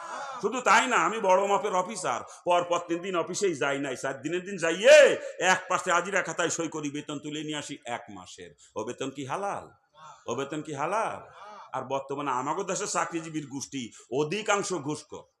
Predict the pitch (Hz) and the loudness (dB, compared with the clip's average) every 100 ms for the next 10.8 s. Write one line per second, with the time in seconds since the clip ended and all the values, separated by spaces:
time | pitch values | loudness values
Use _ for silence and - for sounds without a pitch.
0 | _ _ _ _ - _ 156 165 156 151 | _ _ _ _ -20 _ -6 -2 0 0
1 | 151 190 226 214 196 175 165 156 143 143 | -2 -4 -2 -4 -4 -6 -6 -8 -10 -14
2 | - 135 110 139 143 - 131 156 170 214 | -12 -10 -10 -10 -14 -12 -10 -8 -6 -6
3 | - - _ _ - - 175 233 269 - | -8 -10 _ _ -6 0 2 4 4 2
4 | 117 - - _ 139 160 170 185 208 208 | -4 -4 -20 _ 0 2 0 -2 0 -2
5 | 151 160 160 147 135 127 131 131 110 110 | -2 -4 -4 -4 -6 -6 -6 -6 -6 -4
6 | 202 233 - 175 196 165 127 135 175 175 | -2 -2 -4 -4 -6 -6 -6 -4 -6 -8
7 | 208 277 190 - - - _ - 135 165 | -6 -4 -4 -6 -16 -20 _ -10 -4 -2
8 | 190 220 226 - 214 220 202 196 190 170 | -2 0 0 2 2 0 0 -4 -6 -8
9 | 180 185 170 165 160 123 101 - _ _ | -10 -10 -6 -4 -4 -6 -8 -10 _ _
10 | _ _ - 117 127 135 139 170 | _ _ -10 -8 -8 -8 -6 -6